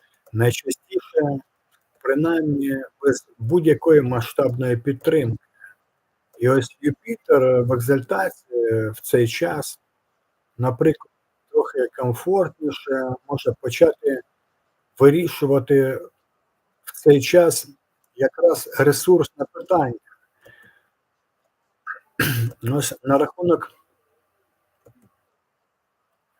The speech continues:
ефектів самої екзальтації Юпітера в першому домі, це мо-, він може дати відчути себе раку трохи впевненіше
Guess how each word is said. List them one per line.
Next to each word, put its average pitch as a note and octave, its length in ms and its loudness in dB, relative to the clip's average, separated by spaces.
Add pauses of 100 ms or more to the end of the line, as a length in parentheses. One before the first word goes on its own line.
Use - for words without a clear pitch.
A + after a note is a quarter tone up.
(340)
ефектів C#3 540 4
самої D3+ 400 0
екзальтації C3+ 800 -2
Юпітера C3+ 520 -2
в A#2+ 120 -8
першому D3 480 -2
домі, A3 260 0 (680)
це C3+ 400 -8
мо-, E3+ 320 -8
він G3+ 140 -8
може F3+ 260 -4
дати E3+ 380 -6 (840)
відчути D#3 720 0 (1400)
себе C3+ 600 2
раку G3 600 -4
трохи F3+ 300 -2
впевненіше A#2+ 1000 -4